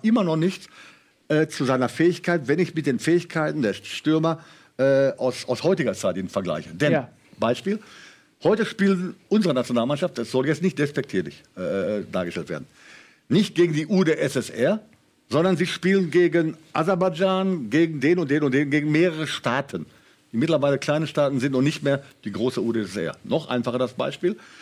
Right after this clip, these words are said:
Speaker 1: Äh, ich spiele mit der Nationalmannschaft von daher auch hinter, hinter Gerd Müller, Klaus Fischer als sogenannter Mittelfol-, äh, äh, Mittelstürmer zu nennen, nicht mehr gegen Jugoslawien,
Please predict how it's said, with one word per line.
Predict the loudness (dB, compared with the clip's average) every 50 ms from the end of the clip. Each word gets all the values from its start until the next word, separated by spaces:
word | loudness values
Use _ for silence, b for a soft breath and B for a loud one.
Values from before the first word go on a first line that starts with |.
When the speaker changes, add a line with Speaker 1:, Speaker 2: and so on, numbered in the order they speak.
| B B B -2
Speaker 1:
Äh, | 0 2 2 0 -2 -4 -4
ich | -6 -6
spiele | -4 0 2 4 4 4 4 2 -2 -4
mit | -2 -2
der | 0 0
Nationalmannschaft | 0 -2 -2 -2 -2 -2 0 0 0 -2 -2 -2 -2
von | -2 -2 0
daher | 0 2 2 2 2 2 2 0
auch | -2 -2 -4 B B B B -4
hinter, | 0 0 0 2 2 0 0 0 -4 -10 -12 -6
hinter | -2 0 2 2 2 0
Gerd | 0 0 0 0 2
Müller, | 2 2 2 2 2 B B B B B
Klaus | -2 0 2 2 2 2 0
Fischer | -2 -4 -2 0 0 0
als | 0 -2 -2 -2
sogenannter | -2 -2 0 0 0 0 2 0
Mittelfol-, | 0 2 0 0 -2 -2 -4 -2 -4 -4 -2 -2
äh, | -2 -2 0 0 0 0 2 0 0 0
äh, |
Mittelstürmer | 0 0 -2 -2 -2 -2 -2 0 0 0
zu | 0 0 0
nennen, | 0 0 0 -2 B B B B B B B B B B -2
nicht | 0 0 0 -2 -2
mehr | -2 0 0 0 0 -4 -6 -2
gegen | 0 0 0 0
Jugoslawien, | 0 0 0 0 0 0 0 0 0 0 0 0 0 0 -2